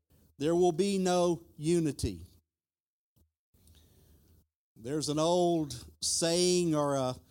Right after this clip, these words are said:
illustration where I'm from in the southern part of the United States.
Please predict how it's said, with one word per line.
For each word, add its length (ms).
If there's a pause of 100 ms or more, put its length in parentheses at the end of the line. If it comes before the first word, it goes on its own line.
(260)
illustration 960
where 180
I'm 300
from 480
in 160
the 180 (380)
southern 460
part 320
of 60
the 60
United 600
States. 680